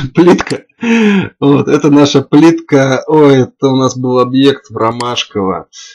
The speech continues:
Это делал у нас, э, парень Максим с ребятами. И Серёжка у нас ещё, Киролина. Серёга, Киролина. Где бы его тут показать-то? А, ну он же был вот, э, с костяной-то рукой.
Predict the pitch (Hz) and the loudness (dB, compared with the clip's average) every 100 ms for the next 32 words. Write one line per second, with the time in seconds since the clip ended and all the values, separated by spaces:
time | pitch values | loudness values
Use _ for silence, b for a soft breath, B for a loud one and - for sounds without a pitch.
0 | B - 120 - - 123 110 117 120 117 | B -4 -2 -4 -6 -6 -4 -4 -2 -4
1 | 113 113 117 117 110 - 104 107 107 104 | -6 -8 -6 -4 -4 -4 -4 -4 -2 -2
2 | 104 104 B - 113 117 113 110 110 101 | -4 -8 B -6 -2 -2 -2 -6 -8 -8
3 | 104 107 - - 120 101 101 107 113 110 | -6 -6 -6 -4 -4 -6 -8 -4 -4 -4
4 | 98 98 110 117 107 110 117 117 - 104 | -6 -6 -6 -6 -6 -4 -4 -4 -6 -8
5 | 98 98 - 101 101 107 104 107 98 - | -8 -10 -12 -14 -10 -6 -6 -6 -12 -16
6 | - 123 107 - 110 107 120 113 98 b | -14 -14 -14 -12 -10 -8 -8 -10 -14 b
7 | b b - 95 101 98 95 87 - 98 | b b -12 -8 -6 -6 -6 -10 -18 -10
8 | 101 104 95 - - 156 117 143 190 120 | -8 -6 -8 -10 -4 -2 0 0 -2 -2
9 | 127 151 117 110 87 - 87 - - - | -4 -4 -2 -6 -10 -14 -14 -12 -8 -6
10 | 131 139 110 107 110 123 98 | -2 -2 -4 -8 -8 -10 -12